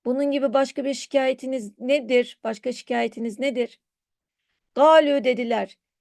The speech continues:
innehu la yeruddu ala ehadin fil leyli. O geceleri hiç kimseye cevap vermez. Hiç kimsenin sorusuna cevap vermez. Gale Sa'id,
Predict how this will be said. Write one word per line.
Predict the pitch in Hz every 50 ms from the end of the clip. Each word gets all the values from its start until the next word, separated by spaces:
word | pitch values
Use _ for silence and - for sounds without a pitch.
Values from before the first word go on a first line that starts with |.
| _ _ -
innehu | 269 285 311 330 330 320 269 294 294 294 285 277
la | 269 269 277
yeruddu | 277 269 269 277 277 320 339 - _ 277 277
ala | - 269 269 277 277 262 262
ehadin | - - 311 285 294 285 254 269 254 254 233
fil | - 262 247 240 240
leyli. | 254 247 233 202 196 180 - _ _ _ _ _ _ _ _ _ _ _ _ _ _ _
O | - 269 285 311 359 359 240
geceleri | 214 262 262 208 285 311 302 311 302 262 269 269 302 311 269
hiç | 277 - - -
kimseye | - - 339 330 320 - - 302 262 247 233 233 277 320 330 - - _ _ _ - 240
cevap | 190 247 254 247 285 320 311 - -
vermez. | 285 285 277 277 302 311 269 240 - - - _ _ _
Hiç | 240 - -
kimsenin | - 339 302 247 269 233 226 226
sorusuna | - - 285 240 214 208 254 262 262
cevap | 233 247 233 233 240 _ -
vermez. | 302 320 277 240 214 185 - - _ _ _ _ _ _ _ _ _ _ -
Gale | 240 254 269 262 254 247
Sa'id, | 240 - 233 208 214 233 254 294 294